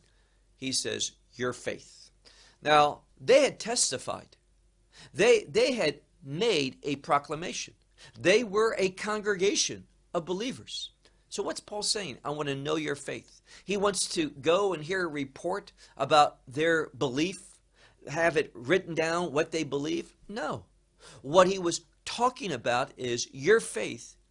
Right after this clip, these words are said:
and what we could understand it better as in practice. How was their faith holding up in, in action, in deed, in light of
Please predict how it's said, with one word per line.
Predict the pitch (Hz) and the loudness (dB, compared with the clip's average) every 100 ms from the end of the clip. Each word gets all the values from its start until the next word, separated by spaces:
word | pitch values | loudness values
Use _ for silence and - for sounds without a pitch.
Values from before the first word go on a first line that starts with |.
| _ _ - | _ _ -10
and | 127 | -4
what | 127 151 | -4 -2
we | 175 | -4
could | 180 131 | -4 -8
understand | 123 117 - 127 123 | -8 -6 -8 -8 -8
it | 113 104 | -6 -4
better | 165 165 110 | -2 -4 -6
as | 104 101 - _ _ - | -6 -6 -8 _ _ -8
in | 139 123 | -6 -4
practice. | 123 107 - - - - _ _ _ | -2 -2 -6 -6 -4 -4 _ _ _
How | - - 185 190 196 185 - | -12 2 4 6 4 2 -2
was | 135 165 165 139 | 2 4 4 -2
their | 143 156 151 | -4 -4 -4
faith | - 147 127 - _ | -6 -6 -6 -8 _
holding | - 170 175 175 127 | -4 -2 0 -2 -4
up | 95 _ _ _ _ | -8 _ _ _ _
in, | 143 135 127 | -2 -2 -2
in | 139 131 143 | -6 -4 -2
action, | 139 139 - 127 110 - | -2 -2 -6 -8 -12 -10
in | 143 127 | -8 -6
deed, | 117 160 127 120 - _ 170 | 0 0 0 -6 -16 _ -4
in | 151 143 | -2 4
light | 170 202 - | 6 6 2
of | 123 107 95 | -4 -4 -8